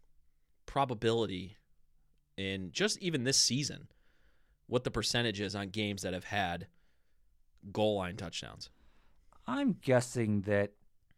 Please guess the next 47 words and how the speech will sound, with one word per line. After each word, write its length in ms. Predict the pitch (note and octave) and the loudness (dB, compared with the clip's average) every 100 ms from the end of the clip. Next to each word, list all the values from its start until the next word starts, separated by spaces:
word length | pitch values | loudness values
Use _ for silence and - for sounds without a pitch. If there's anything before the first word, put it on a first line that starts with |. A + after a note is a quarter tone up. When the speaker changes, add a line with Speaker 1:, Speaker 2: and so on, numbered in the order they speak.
| - _ _ _ _ - | -20 _ _ _ _ -8
Speaker 2:
uh, 160 | A#2 A#2 | -2 -2
it's 160 | A2+ - | -2 -6
probably 460 | - C3+ B2 A#2 | 2 6 6 6
happened 440 | G#2 A2+ A2 A2 G2 | 6 6 8 6 6
in 180 | G2 F#2+ | 6 4
at 120 | - | 0
least 760 | G#2 G2+ G#2 A2 G#2 - - - - - - - - | -4 -2 0 2 0 -2 -8 -14 -20 -20 -20 -20 -10
two-thirds 520 | - A#2+ - G#2 - | -2 0 2 2 0
to 80 | - | -8
three-quarters 540 | G2 F#2 G2 F2+ F2+ | -10 -10 -8 -6 -6
of 80 | F#2+ | -8
the 60 | F#2+ | -6
games. 420 | G2+ G2+ G2+ - - - - - _ _ - - - | -2 -2 -4 -10 -20 -20 -20 -20 _ _ -20 -20 -8
Speaker 1:
I 60 | C3 | -4
think 160 | C4+ - | 0 4
we've 160 | D4+ | 4
seen 260 | - D3 F3 | 6 4 4
it. 180 | A2 - _ _ | 2 -2 _ _
<sighs> 240 | _ - | _ -6
I 60 | - - - - - - - - | -6 -6 -8 -12 -16 -20 -20 -20
have 80 | - | -10
to 100 | - | -8
rack 360 | G#2+ G#2 G#2+ | -2 -2 -2
my 100 | A2+ | -4
brain 360 | F#2 F#2 F#2 F2 | -4 -4 -4 -4
and 160 | E2 F2+ | -6 -6
would 100 | G#2+ | 2
have 180 | B2 - | 2 2
to 60 | |
look 200 | G2+ G2+ | -4 -2
up 100 | F#2+ | -4
the 80 | - | -4
stats 360 | - F2 F#2+ F2+ | -4 -2 -2 -4
on 140 | E2 | -6
this, 240 | D#2+ - | -4 -4
and 80 | E2+ | -2
this 160 | G2 G2 | -4 -4
is 60 | |
just 180 | F#2 F#2 | -6 -6
me 120 | F#2+ | -6
flying 340 | F2+ F#2+ F2 F2+ | -6 -4 -4 -4
off 80 | - | -6
the 60 | |
seat 160 | - E2+ | -4 -4
of 60 | D#2 | -6
my 100 | - | -8
pants. 380 | F2+ D2+ - | -6 -6 -8